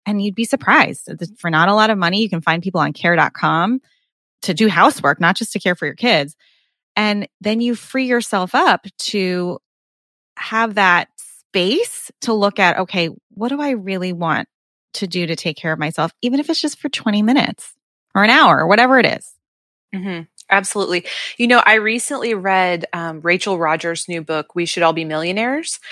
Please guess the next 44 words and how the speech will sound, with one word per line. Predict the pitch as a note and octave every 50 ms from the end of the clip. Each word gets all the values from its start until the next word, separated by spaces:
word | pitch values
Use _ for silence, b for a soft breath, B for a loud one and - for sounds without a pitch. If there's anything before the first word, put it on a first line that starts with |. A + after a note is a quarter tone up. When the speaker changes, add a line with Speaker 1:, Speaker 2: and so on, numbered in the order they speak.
| B B B B B B
Speaker 2:
And | - A3
it | A3+ A#3 G#3+
is, | C#4 D4+ D4+ D4+ D4 C#4 - - - - _ -
it's | A#3+ A3+ - G3+
geared | F3+ - A3 G#3+ A#3 B3 C#4 D4
a | C#4
lot | B3 G#3 F#3 F3 F3+ F3+ - - -
towards | - - - F#3+ F#3 F3+ F3 E3+ E3 D#3+ - - F#3
entrepreneurs, | F3+ F3 - F#3+ E3+ - - F3+ D#3+ D3+ E3+ F#3+ A3+ A#3+
but | - - - - -
I | F#3 G3+ G#3+
think | - C#4 C4+ C4+ -
that | C4 A3+ - - -
most, | F#3 F#3 F3+ F3 E3 E3 E3 F#3 F#3+ - - - - - - - - _ _ _ _ _ _ _ _ _ -
most | G#3+ G3+ G3+ G#3+ - - -
women | G3 F3 D#3+ D3+ D#3+ E3+ F#3 G3+ G#3 A3 A3+ A#3+ A#3+ - _ _ _
should | - - - - G#3 F#3+ F3+ F3
read | D#3 - -
this | - A2+ - -
book. | - - - - - - B B B B B B B -
Um, | - F#3+ F#3 F3+ -
and | - G3 G3
one | G#3+ A3+ A#3+ B3
thing | C#4 B3 A#3+ A#3+
that | A3 -
she | - - B3
talks | A3 G#3+ A3+ G#3 - -
about, | G3+ F#3 F3 F3 -
you | - F#3
know, | F3+ F3 E3+ E3+ E3+
to | - - - G3+
your | F#3 F3+ F3
point | - - G3+ F#3+ F#3+ F#3 F#3 F3 - -
of | - F#3 F3 E3+ E3 E3 D#3+ D3 -
you're | - - A3
not | G#3 F3 F3 G#3+ G#3+
just | - A3 G#3+ - - -
sitting | A3+ G3+ A#3+ A3 A3
around | G3 F#3+ G3 G3+ F#3 F#3+ F#3+
all | G3 F#3 F3 F#3
day | G3 G3 F3+ E3+ F3+
watching | E3+ E3 E3 F3+ - - F#3 F3 F3
T | - - F#3 A3+
V, | E3 D3+ D3 D3+ E3 -